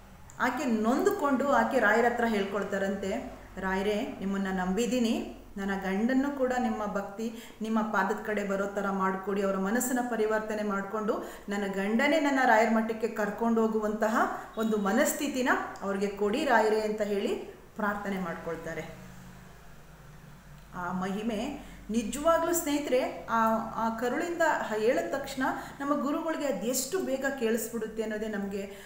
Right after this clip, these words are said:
ಒಂದೊಂದು ಟೈಮು ರೋಮಾಂಚನ ಅಂತ ಅನಿಸುತ್ತೆ. ಆಕೆ ಒಂದು ಟೈಮು ಈ ಅಜ್ಜನ ನೀನು ಇಟ್ಕೊಬಿಟ್ಟ, ಈಗ ನಿನ್ಗೇನಾಗುತ್ತೆ, ಈಗ ಏನು ಒಳ್ಳೇದು ಮಾಡ್ಬಿಡ್ತಾರ ಅನ್ನುವಂಥ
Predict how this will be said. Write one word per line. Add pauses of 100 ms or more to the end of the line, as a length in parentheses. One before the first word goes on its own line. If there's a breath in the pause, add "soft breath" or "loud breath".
(160 loud breath)
ಒಂದೊಂದು
ಟೈಮು
ರೋಮಾಂಚನ
ಅಂತ
ಅನಿಸುತ್ತೆ. (260 loud breath)
ಆಕೆ
ಒಂದು
ಟೈಮು
ಈ
ಅಜ್ಜನ
ನೀನು
ಇಟ್ಕೊಬಿಟ್ಟ,
ಈಗ
ನಿನ್ಗೇನಾಗುತ್ತೆ,
ಈಗ (340)
ಏನು
ಒಳ್ಳೇದು
ಮಾಡ್ಬಿಡ್ತಾರ
ಅನ್ನುವಂಥ